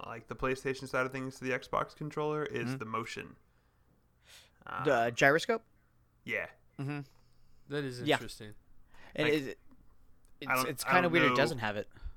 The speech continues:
Speaker 2: right?
Speaker 1: Yeah. Like, it's just kinda surprising,
Speaker 2: Mm-hmm.
Speaker 1: um, that that tech's just not in there.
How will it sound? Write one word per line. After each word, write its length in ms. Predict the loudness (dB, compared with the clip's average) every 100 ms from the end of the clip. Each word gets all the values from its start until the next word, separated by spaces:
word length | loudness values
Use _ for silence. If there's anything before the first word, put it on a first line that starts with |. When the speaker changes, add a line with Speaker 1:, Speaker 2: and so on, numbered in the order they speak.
| -12 -20 -14
Speaker 2:
right? 240 | -4 -4 -4 -12 0
Speaker 1:
Yeah. 280 | 2 2 -2 -14 -2
Like, 240 | -2 -2 -6
it's 140 | -6
just 140 | -6 -4
kinda 160 | -4
surprising, 640 | -4 -2 2 2 0 -10 -12 -6
Speaker 2:
Mm-hmm. 380 | -4 -2 -4 -4
Speaker 1:
um, 460 | -4 -2 -4 -8 -16 -20 -20 -18 -16
that 160 | -8
that 200 | -6 -6
tech's 300 | -4 -4 -4
just 260 | -12 -12 -8
not 200 | -6 -6
in 140 | -6
there. 340 | -6 -6 -6